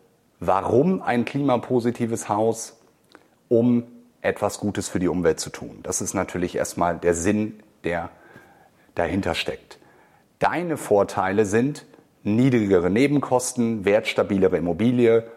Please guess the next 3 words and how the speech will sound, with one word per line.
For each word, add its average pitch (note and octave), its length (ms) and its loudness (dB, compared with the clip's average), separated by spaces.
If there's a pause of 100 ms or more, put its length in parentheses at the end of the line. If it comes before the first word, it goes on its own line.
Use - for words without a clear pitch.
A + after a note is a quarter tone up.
(120)
höherer F#2+ 380 4
Wiederverkaufswert - 1000 -2 (420)
und E3+ 400 2